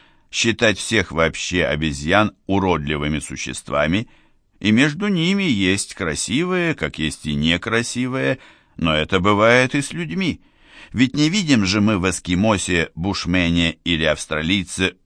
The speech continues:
образец красоты. Величина обезьян очень различна.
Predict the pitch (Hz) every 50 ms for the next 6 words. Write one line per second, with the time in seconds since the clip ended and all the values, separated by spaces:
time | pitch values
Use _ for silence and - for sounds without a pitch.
0 | _ _ - - 87 82 98 107 107 90 92 104 82 - - - 87 92 85 -
1 | 92 92 82 - 67 - - - _ _ _ _ _ _ _ _ _ _ _ _
2 | _ _ - 104 110 117 120 123 120 - 151 170 196 202 190 170 151 127 123 117
3 | 104 101 104 110 123 139 139 131 - _ - 87 95 95 - 110 101 98 87 90
4 | 87 73 73 73 76 73 - - - 71 76 76